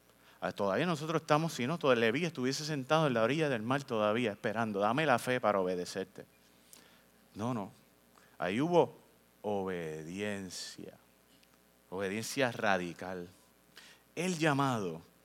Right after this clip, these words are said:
de Dios a nuestras vidas debe producir obediencia. Y aunque la fe está envuelta, cuando se obedece seguir a Cristo,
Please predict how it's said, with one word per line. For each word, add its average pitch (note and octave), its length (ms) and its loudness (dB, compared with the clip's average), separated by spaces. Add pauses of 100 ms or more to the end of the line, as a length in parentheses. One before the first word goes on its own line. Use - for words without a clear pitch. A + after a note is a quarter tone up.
de F#2+ 100 -4
Dios B2+ 240 0
a A#2 80 2
nuestras G2 380 -4
vidas G2+ 380 -2 (680)
debe F#3 460 6 (320)
producir G#2+ 840 -4 (320)
obediencia. G2+ 840 -4 (520)
Y C#3 80 0
aunque C#3 360 8
la A2 120 8
fe G3+ 180 6
está G#3 200 2
envuelta, E3+ 680 6 (920)
cuando A2+ 360 6
se - 180 0
obedece A#2+ 680 2
seguir A#2 360 0
a F3+ 100 8
Cristo, G#3+ 500 0